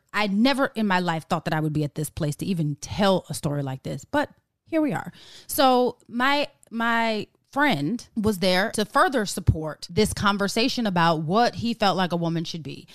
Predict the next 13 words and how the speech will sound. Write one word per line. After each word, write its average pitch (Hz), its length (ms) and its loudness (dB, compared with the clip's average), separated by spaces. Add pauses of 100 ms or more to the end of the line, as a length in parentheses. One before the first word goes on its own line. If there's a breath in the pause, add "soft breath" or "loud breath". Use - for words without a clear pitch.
(180 loud breath)
And 262 160 6
the 269 40 0
conversation 320 600 2
somehow 220 380 2
turned 202 340 0
into 185 300 -2
them 180 380 0
seeing 285 340 2
each 269 160 2
other, 226 480 2 (120)
meeting 220 400 2
up, 175 360 4 (120)
and 180 540 -2